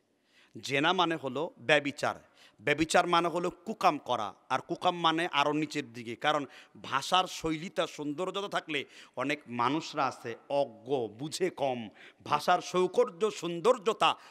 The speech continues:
তাদের বোধগম্য হবে না। এজন্য কখনো কখনো একটু অশুদ্ধ শব্দ চয়ন বুঝাবার জন্য করতে হয়, কারণ রসুল বলেছেন, "ফাকুল আলা হাসবি কৌলিন নাস", মানুষ যেভাবে তোমার কথাগুলোকে বুঝবে, তুমি ওইভাবে মানুষকে কথাগুলোকে বুঝাও।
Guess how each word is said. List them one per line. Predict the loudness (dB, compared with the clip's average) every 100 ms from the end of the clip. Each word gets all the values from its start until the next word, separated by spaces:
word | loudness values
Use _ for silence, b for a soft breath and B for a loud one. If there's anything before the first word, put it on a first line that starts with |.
| B
তাদের | 0 2 -2
বোধগম্য | -2 0 0 0 -2
হবে | -4 -4
না। | -4 -8 B B
এজন্য | -6 -4 -4 0
কখনো | 0 0 -4
কখনো | -4 -2 0 0 -4
একটু | -6 -6 -4
অশুদ্ধ | -4 -4 -6 -6
শব্দ | -6 -4 -4 -6
চয়ন | -6 -2 -2 -4
বুঝাবার | -8 -2 0 2 -2
জন্য | -4 -6 -8
করতে | -12 -14 -10
হয়, | -8 -8 B B 0
কারণ | 0 2
রসুল | -2 -2 -4
বলেছেন, | -4 -4 -6
"ফাকুল | -4 -4 -2 -4
আলা | 0 0 0
হাসবি | -2 -4 -4 -8 -6
কৌলিন | -4 -6 -4
নাস", | -4 -4 -4 B B
মানুষ | -2 0 -2 -2
যেভাবে | -2 0 2 2
তোমার | 0 -4 -4
কথাগুলোকে | -6 -4 -4 -4 -6 -8
বুঝবে, | -10 -10 -10 -8 -8 B B
তুমি | -8 -6 -4
ওইভাবে | -6 -4 -4 2 2 2
মানুষকে | 0 0 0 -4 -6 -8
কথাগুলোকে | -8 -6 -4 -2 -2 -2 -4
বুঝাও। | -6 -6 -2 -2 -2 -8 -14